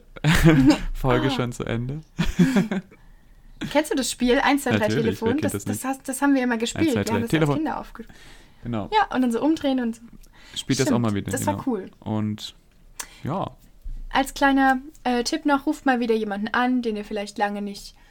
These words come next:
Speaker 2: gesehen habt.
Speaker 1: Oder geht mal an einem, an euer Telefon, wenn euch jemand anruft, ran. <laughs>
Speaker 2: Genau.
Speaker 1: Oder stellt
Speaker 2: Stellt euch
Speaker 1: eure
Speaker 2: einen
Speaker 1: neu-
Speaker 2: schönen Schlager als Klingelton ein.
Speaker 1: Oder stellt euch eine neue Mailbox ein. Und dann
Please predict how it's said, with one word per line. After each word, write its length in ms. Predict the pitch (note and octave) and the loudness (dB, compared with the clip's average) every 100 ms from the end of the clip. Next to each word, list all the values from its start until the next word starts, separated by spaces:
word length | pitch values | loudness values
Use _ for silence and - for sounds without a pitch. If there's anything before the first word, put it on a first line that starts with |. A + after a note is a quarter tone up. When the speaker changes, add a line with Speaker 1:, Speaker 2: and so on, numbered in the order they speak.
| - - | -20 -10
Speaker 2:
gesehen 420 | B3+ A3+ C4+ B3+ | -4 0 2 4
habt. 280 | C4 B3+ - | 2 0 0
Speaker 1:
Oder 140 | A2+ A2 | 0 0
geht 220 | A2+ A2+ | 0 0
mal 260 | A2+ G#2+ G#2+ | 0 0 -2
an 240 | - G2+ G2+ | -6 -2 -2
einem, 180 | G2+ - - _ _ _ _ _ _ _ | -2 -6 -12 _ _ _ _ _ _ _
an 120 | A2+ | 0
euer 160 | G#2+ G#2 | 0 0
Telefon, 540 | - A2+ G#2 G2+ G2 | 0 -2 0 -2 0
wenn 100 | F#2+ | -2
euch 120 | F#2+ | -4
jemand 220 | G2+ F#2+ D#2 | -4 -4 -2
anruft, 460 | A2 G#2 A2 - | -4 -4 -8 -6
ran. 240 | G#2+ G#2+ A2 _ - - | -4 -4 -8 _ -20 -4
<laughs> 80 | - - - - - - - - - - | 2 2 2 -2 -6 -18 -20 -20 -18 -10
Speaker 2:
Genau. 380 | G#3 G3 A3 A#3 A3 B3 | -4 -2 -2 -4 -2 2
Speaker 1:
Oder 300 | C4 C#3 C3+ - - | 4 4 2 -2 -8
stellt 60 | |
Speaker 2:
Stellt 240 | - - B2+ | -6 2 4
euch 40 | A#2+ | 6
Speaker 1:
eure 80 | - | 4
Speaker 2:
einen 80 | A3+ | 4
Speaker 1:
neu- 60 | |
Speaker 2:
schönen 220 | A2+ G#3 G#3 | 2 -2 -4
Schlager 420 | A3+ A#3+ C#4 A#3 | 4 4 4 2
als 200 | A#3 - | 0 -4
Klingelton 480 | B3 A#3 A3+ A3 G#3 | -2 -2 -4 -8 -6
ein. 160 | G#3+ | -6
Speaker 1:
Oder 180 | A#2+ A2+ | -2 -2
stellt 260 | - G#2 F#2+ | -2 -4 -2
euch 180 | F2+ - | -4 -4
eine 80 | F#2 | -4
neue 240 | F#2+ F#2+ | -2 -2
Mailbox 400 | G2+ A2+ G#2 - | -2 -2 -4 -6
ein. 320 | F2+ F#2+ G#2 - _ _ - - _ _ - | -6 -6 -6 -12 _ _ -20 -20 _ _ -8
Und 200 | G2 F#2 | -6 -4
dann 300 | F#2 F#2 G2+ | -4 -4 -6